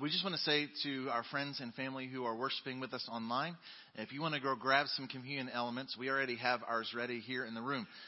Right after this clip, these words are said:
So any kind of cup or bread will do, uh, but we want you to join in us with that, even if you're, uh, not in the room with us today. Um, and we're preparing our hearts to come together to the Lord's table. And we're doing so as we're ending our series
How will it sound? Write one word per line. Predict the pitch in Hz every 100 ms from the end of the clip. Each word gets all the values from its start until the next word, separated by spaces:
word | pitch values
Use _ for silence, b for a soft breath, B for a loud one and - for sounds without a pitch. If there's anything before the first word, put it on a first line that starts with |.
| B
So | - 120 113
any | 127 147 147
kind | 143 139 139 123
of | 110 113 110 -
cup | - 131 135 - - 98
or | 107
bread | 92 123 131 127 - B B 101
will | 110
do, | 107 139 170 175 170 B B
uh, | 110 107
but | 107
we | 131
want | 135 143
you | 139
to | 127
join | 120 127 123 120 -
in | 123 120
us | 110 - -
with | 113 120 -
that, | 113 113
even | 117 110
if | 110 -
you're, | 113 110 113
uh, | - 95
not | 95 107 110
in | 110
the | 101
room | 117 113
with | 107
us | 104 -
today. | 110 107 104 B B B B B -
Um, | 110 113
and |
we're | 113 123
preparing | 127 143 143
our | 131 123
hearts | 131 123 -
to | 127
come | 135 127
together | 123 117 123 117 -
to | 123
the | 113
Lord's | 117 110
table. | 143 143 131 - B B B B B B -
And | 165
we're |
doing | 151 202 233 226
so | - 165 165
as | 151 143
we're | 147 160
ending | 165 175 175 170
our | 151 147
series | - 165 175 170 147 135